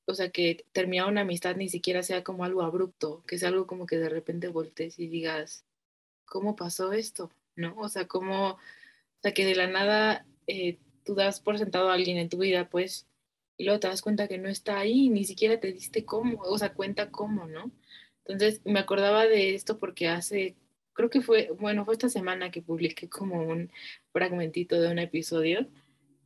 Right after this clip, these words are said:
que me llamaba mucho la atención, que es una entrevista que le hacen a Alexis de Anda, que es una comediante, ¿no?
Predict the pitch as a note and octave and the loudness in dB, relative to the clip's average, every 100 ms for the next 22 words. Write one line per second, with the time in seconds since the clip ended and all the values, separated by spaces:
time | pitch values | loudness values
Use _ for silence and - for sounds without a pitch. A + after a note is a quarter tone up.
0 | - E3 E3 E3 F3 F#3 F#3+ G3+ G3 F#3+ | -4 2 2 4 2 4 2 2 0 -2
1 | G3+ F#3 D#3+ D#3+ E3 F#3+ F#3 E3+ F3 F3+ | -2 0 0 -2 -2 -2 -4 -4 -6 -4
2 | F#3 F3 E3 E3 F3 E3+ D#3+ D#3+ E3 E3 | -4 -2 -2 -2 -6 -4 -2 -2 -2 -4
3 | D#3 D3+ - E3+ D#3 E3 E3+ D#3 - - | -2 -2 -2 -8 -2 0 0 -4 -8 -10
4 | D3+ D3+ C#3+ C#3+ - _ _ _ D3+ D#3 | -8 -6 -8 -10 -16 _ _ _ -4 0
5 | D#3 D3+ D3+ F3+ | -2 -4 -10 -12